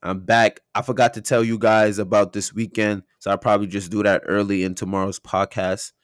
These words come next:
maybe the first three minutes, and then, uh, then we can start up with the rest of the time. All right? So stay safe,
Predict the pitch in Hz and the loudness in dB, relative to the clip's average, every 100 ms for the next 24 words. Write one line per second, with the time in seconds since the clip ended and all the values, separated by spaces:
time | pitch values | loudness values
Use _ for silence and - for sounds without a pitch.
0 | _ _ _ 95 98 95 98 101 95 - | _ _ _ -6 -4 -6 -6 -6 -6 -6
1 | 98 98 98 98 95 - - _ _ _ | -4 -2 -2 -2 -4 -8 -14 _ _ _
2 | _ _ _ _ _ _ _ _ 82 90 | _ _ _ _ _ _ _ _ -10 -4
3 | 95 90 87 85 82 85 82 _ _ _ | -4 -2 0 2 0 -2 -6 _ _ _
4 | _ _ _ - 117 120 113 113 123 113 | _ _ _ -4 -2 0 -4 -4 -2 -2
5 | 101 - _ _ _ _ 85 104 107 _ | -2 -8 _ _ _ _ -4 -4 -4 _
6 | _ _ _ - 127 135 139 - - 113 | _ _ _ -6 -4 -4 -8 -10 -10 -10
7 | - - _ _ _ _ 104 135 - _ | -12 -18 _ _ _ _ 2 2 0 _
8 | _ _ _ _ - - 117 104 - - | _ _ _ _ -4 2 2 2 -10 0
9 | 117 117 123 135 135 | 0 4 2 2 -4